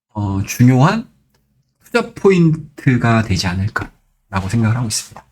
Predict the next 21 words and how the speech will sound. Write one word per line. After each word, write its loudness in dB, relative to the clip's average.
자, 0
그러면은 2
오늘 2
클로벗에 2
대한 2
이야기는 2
요 2
정도에서 4
마무리를 4
하고요. 2
오늘 4
내용이 2
좋으셨다면 -2
구독과 -4
좋아요, -2
알림 0
설정 -2
부탁드리고요. -4
어, 2
설명란에 2
우리 2